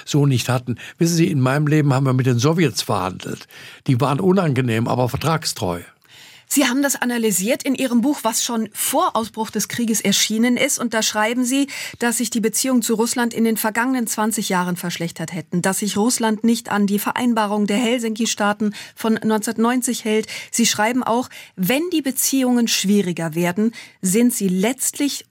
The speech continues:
Speaker 2: unverzichtbar. Würden Sie das jetzt heute genauso schreiben?
Speaker 1: Ja, sie, sie wären unverzichtbar, aber sie sind,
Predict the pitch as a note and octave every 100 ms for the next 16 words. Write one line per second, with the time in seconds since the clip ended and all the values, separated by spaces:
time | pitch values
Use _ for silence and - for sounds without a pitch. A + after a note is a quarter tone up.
0 | _ A3 G#3+ G#3 - A#3+ A#3+ - - E3+
1 | - - B2+ - _ _ F3+ F#3 A#3+ B3
2 | A3 G3+ G3 F3+ F3 - - G#3+ A#3+ C#4+
3 | - _ G3 F#3 G3 A3 G3+ G3 G3 A#3
4 | - _ _ - C3+ G#2+ - - C#3 G2+
5 | G2+ A2 F#3 G3 A2+ G#2+ C#3 F#2 G2 F#2
6 | - - - C3+ C3 B2+ B2 D3 B2 D#3+
7 | D3+